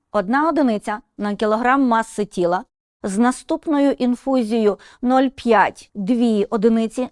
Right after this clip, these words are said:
на кілограм маси тіла на годину,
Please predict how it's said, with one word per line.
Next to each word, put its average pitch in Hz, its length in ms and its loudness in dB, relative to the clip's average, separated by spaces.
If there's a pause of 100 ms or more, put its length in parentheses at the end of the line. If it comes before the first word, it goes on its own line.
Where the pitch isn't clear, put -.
на 214 160 -4
кілограм 214 540 0
маси 196 360 -2
тіла 214 420 0 (200)
на 185 200 -6
годину, 180 420 -4